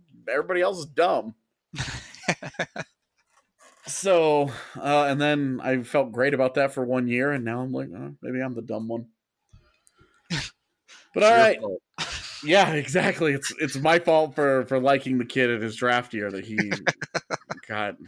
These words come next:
Speaker 1: that he suffered a concussion. Yeah, that's, I'll take it. It's
Speaker 2: If
Speaker 1: fine.
Speaker 2: you
Speaker 1: I get
Speaker 2: like
Speaker 1: blamed for
Speaker 2: Hishin
Speaker 1: all kinds of
Speaker 2: too,
Speaker 1: stuff, man.
Speaker 2: we might be onto something if you liked Hishin too.
Speaker 1: I did not know what a Joey Hishin was when he was drafted.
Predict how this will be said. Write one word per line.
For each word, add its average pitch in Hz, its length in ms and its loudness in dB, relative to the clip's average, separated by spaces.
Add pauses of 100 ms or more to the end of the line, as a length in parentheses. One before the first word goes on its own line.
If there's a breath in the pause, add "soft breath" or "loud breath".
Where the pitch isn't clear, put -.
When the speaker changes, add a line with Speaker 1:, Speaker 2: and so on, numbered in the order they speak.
(500 loud breath)
Speaker 1:
that 104 80 -14
he 113 80 -6
suffered 113 340 -4
a 104 40 -6
concussion. 98 600 -10
Yeah, 95 280 -8
that's, - 380 -16 (640)
I'll 131 100 0
take 110 280 -6
it. 101 100 -8
It's - 200 -12
Speaker 2:
If 113 100 -8
Speaker 1:
fine. - 80 -8
Speaker 2:
you 127 80 -2
Speaker 1:
I - 20 0
get 127 40 0
Speaker 2:
like 135 140 4
Speaker 1:
blamed 113 200 0
for 139 80 6
Speaker 2:
Hishin 123 180 0
Speaker 1:
all 110 100 0
kinds 110 320 -2
of 104 80 -10
Speaker 2:
too, 120 60 -16
Speaker 1:
stuff, 90 260 -12
man. 95 340 -10
Speaker 2:
we 113 120 -8
might 120 240 -2
be 113 100 -2
onto 113 260 -2
something 92 420 -12
if - 120 -18
you 98 80 -8
liked 90 240 -8
Hishin 87 340 -10
too. 95 220 -14 (1400)
Speaker 1:
I 180 240 8
did 156 260 0
not 139 220 2
know 135 160 2
what 123 160 2
a 123 40 -2
Joey 113 340 -2
Hishin 98 260 -6
was 98 340 -4
when 101 100 -6
he 101 100 -2
was - 160 0
drafted. - 420 -2